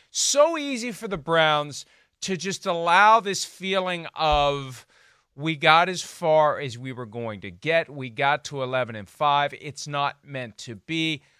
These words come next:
Let's just use this as the building block for next year." So easy to slip into that until the Browns is the Browns. That's the thing that may allow you to break out of that spell that can happen,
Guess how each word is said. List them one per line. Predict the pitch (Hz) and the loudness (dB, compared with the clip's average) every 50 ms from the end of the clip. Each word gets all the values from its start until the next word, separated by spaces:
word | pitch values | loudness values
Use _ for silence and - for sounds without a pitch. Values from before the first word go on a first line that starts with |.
| _ _ _ - | _ _ _ -14
Let's | 120 131 147 156 147 - - | -6 -2 0 0 0 -2 -6
just | - - 165 151 - - - | -8 -6 -8 -8 -8 -8 -10
use | 151 147 143 123 - | -8 -8 -8 -8 -8
this | 143 139 - - | -10 -10 -10 -10
as | 135 120 98 | -12 -14 -14
the | - 110 | -14 -12
building | 98 131 143 143 143 139 131 110 | -8 -6 -4 -4 -4 -6 -8 -6
block | - 131 131 127 127 - | -4 -2 0 0 -2 -4
for | - 127 | -8 -10
next | 123 127 127 123 - - - | -8 -6 -8 -8 -10 -12 -12
year." | 147 143 135 | -12 -10 -10
So | - - - - 285 277 269 254 226 | -8 -8 -6 -4 -4 -2 -4 -4 -4
easy | 220 214 214 196 151 165 180 156 | -8 -10 -10 -12 -12 -14 -14 -14
to | 160 | -14
slip | 147 - - - - - - 170 160 175 165 - - | -12 -10 -10 -8 -10 -10 -12 -10 -8 -8 -8 -8 -8
into | 165 160 156 139 131 110 | -12 -12 -10 -12 -12 -10
that | 110 104 98 87 - - _ _ _ _ _ _ _ _ _ _ - | -8 -6 -6 -8 -8 -12 _ _ _ _ _ _ _ _ _ _ -10
until | 180 180 170 - - - 196 196 190 180 180 165 | -8 -8 -8 -8 -10 -6 -4 0 0 0 0 0
the | 151 151 | -4 -6
Browns | 123 139 151 156 151 147 151 151 139 123 135 | -6 -4 -2 -2 0 0 0 -2 -4 -6 -12
is | 131 117 | -12 -12
the | - 139 | -14 -14
Browns. | 117 - 180 196 190 160 127 101 101 104 117 | -8 -2 0 0 2 0 0 -2 -6 -10 -4
That's | 120 151 151 185 196 - - | 0 2 2 2 2 -2 -8
the | - 277 262 - | -16 -16 -16 -16
thing | _ _ 208 202 190 185 185 185 185 180 - _ _ _ _ - - - - | _ _ -4 -2 0 0 0 -2 -4 -8 -12 _ _ _ _ -20 -20 -12 -6
that | 156 175 185 175 | -2 -2 -2 -2
may | 185 180 175 180 180 | 0 2 2 4 4
allow | 175 170 170 170 170 175 175 185 185 | 4 4 6 6 8 8 8 6 4
you | 175 165 160 160 156 156 156 151 147 143 135 _ _ _ _ _ _ _ _ | 2 0 -2 -4 -4 -4 -6 -6 -6 -8 -12 _ _ _ _ _ _ _ _
to | - 202 202 | -6 -6 -4
break | 160 190 240 269 254 240 - | 0 4 4 4 4 6 6
out | 240 233 247 285 269 | 8 8 8 8 8
of | 240 180 160 | 4 2 2
that | 170 160 151 135 | 4 4 4 2
spell | - - - - - - 160 143 123 107 104 120 | 0 -6 -6 -6 -2 0 2 2 2 2 -2 -2
that | 180 214 - | -4 -4 -4
can | - 269 285 | -4 -4 -4
happen, | 240 214 233 277 285 285 277 - 123 85 71 | -2 0 2 4 2 2 2 -2 -14 -16 -16